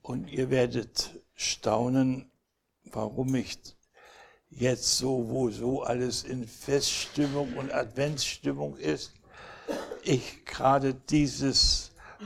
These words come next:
Wort nehme, aber der Herr hat mir es aufs Herz gelegt. Und zwar zwanzig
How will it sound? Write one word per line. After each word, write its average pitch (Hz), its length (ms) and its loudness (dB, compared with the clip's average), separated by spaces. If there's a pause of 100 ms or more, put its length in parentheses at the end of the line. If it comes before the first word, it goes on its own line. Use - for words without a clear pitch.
Wort 143 500 8
nehme, 135 500 4
aber 139 380 2 (760)
der 127 140 -4
Herr 143 220 0
hat 135 200 -8
mir 143 140 -2
es - 160 -4
aufs - 500 -4 (440)
Herz - 420 2
gelegt. 98 640 -6 (4000)
Und 135 140 0
zwar 131 220 2
zwanzig 170 1000 2